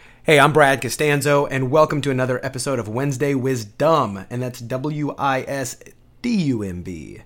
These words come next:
If this is your first Wednesday Wisdom, let me explain what we're doing here. I am personally going after a lot of the various success quotes and platitudes, which is a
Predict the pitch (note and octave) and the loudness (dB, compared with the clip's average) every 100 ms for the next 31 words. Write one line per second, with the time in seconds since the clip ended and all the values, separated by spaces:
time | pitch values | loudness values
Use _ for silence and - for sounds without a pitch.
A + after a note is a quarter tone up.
0 | - - - - - - D#3 G3+ G3 F#3+ | -20 -20 -20 -20 -20 -8 -2 0 2 0
1 | - - F3+ F#3+ F#3 D#3+ D3+ C3+ C#3 C3 | 0 -2 2 2 2 0 0 2 2 2
2 | B2+ C3+ B2+ B2+ A#2 - C3 B2+ A2+ A#2+ | 0 0 0 -2 -4 -4 -2 -2 -2 0
3 | C3 B2+ A#2+ C3+ B2+ B2 - A#2 A#2+ A#2+ | 0 0 0 0 2 0 0 0 0 0
4 | B2 - - _ - A#2 A#2+ A2+ A2+ - | -4 -12 -20 _ -14 -8 -6 -6 -8 -14
5 | - - A3+ A3 F#3 D3 A2+ G2+ G2 C#3 | -6 2 2 2 2 2 0 -4 -4 -2
6 | E3+ D3+ D3+ D3+ C#3+ B2 A#2 - - B2+ | 0 0 -2 -4 -4 -4 -6 -14 -10 -6
7 | C3 C#3 F3 F#3 F3+ D3 C3 D3 D#3 C#3+ | 0 4 4 2 -2 -2 0 0 0 -4
8 | C3+ - - C3 - - C#3 C#3 C3+ A2+ | -8 -6 -4 -4 -6 -8 -6 -4 -6 -10
9 | - - D#3 F3 E3+ - B2 A2+ C#3 C#3 | -10 0 4 4 4 -2 -2 -2 -4 -6
10 | C3 B2+ A2+ A2 | -6 -6 -4 -4